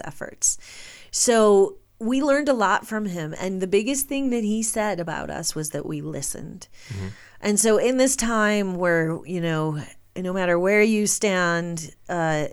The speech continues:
Speaker 1: everything seems so divided, I think, you know, really understanding that it's listening to the people who don't agree with you, and you don't, it's not like conceding to them. There are a lot of things where I just said, "That's, that,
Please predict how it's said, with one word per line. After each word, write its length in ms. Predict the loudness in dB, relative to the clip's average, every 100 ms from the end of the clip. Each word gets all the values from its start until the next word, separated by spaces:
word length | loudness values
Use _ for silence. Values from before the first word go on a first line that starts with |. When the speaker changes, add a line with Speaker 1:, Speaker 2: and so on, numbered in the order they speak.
| -4
Speaker 1:
everything 380 | -2 -2 -2 -4
seems 320 | -4 -6 -6
so 160 | -4 -4
divided, 760 | -4 -4 -4 -2 -4 -6 -8
I 120 | -8 -8
think, 420 | -8 -8 -10 -12
you 140 | -10 -6
know, 280 | -6 -8 -10 -20 -18 -18 -14
really 400 | -2 4 4 4
understanding 800 | 2 0 -2 -2 -4 -4 -4 -4
that 160 | -4 -4
it's 260 | -4 -6
listening 600 | -4 -2 -2 -2 -4 -4
to 120 | -6
the 80 | -6
people 300 | -6 -6 -4
who 140 | -4 -4
don't 240 | -4 -4
agree 320 | -6 -6 -4
with 180 | -4 -4
you, 160 | -2 -2
and 140 | 0
you 80 | 2
don't, 260 | 0 -2 -10
it's 140 | -8 -6
not 140 | -4
like 120 | -6
conceding 800 | -6 2 2 4 4 4 2 -4
to 140 | -4
them. 240 | -2 -2 0
There 180 | 4 4
are 40 |
a 60 | 8
lot 220 | 6 6
of 80 | 2
things 340 | -2 -2 -2
where 240 | 0 2
I 120 | 2 0
just 240 | -2 -2
said, 320 | 0 0 0
"That's, 360 | 0 0 0 -2 -6 -20 -12
that, 240 | -8 -8